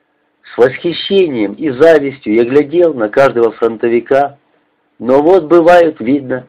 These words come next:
и такие. И пусть бы сделал это кто-нибудь из пугливых, хотя бы тот самый Лукьянов, но Задорожный, почему он поступил так?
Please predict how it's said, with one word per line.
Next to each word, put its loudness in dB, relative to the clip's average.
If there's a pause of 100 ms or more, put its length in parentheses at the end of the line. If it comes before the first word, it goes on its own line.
и -6
такие. -4 (920)
И 0
пусть -6
бы 2
сделал 0 (100)
это 0
кто-нибудь -2
из -10
пугливых, -2 (360)
хотя 0
бы 2
тот 0
самый 0
Лукьянов, -4 (360)
но -2
Задорожный, 2 (1120)
почему -2
он -2
поступил -4
так? 0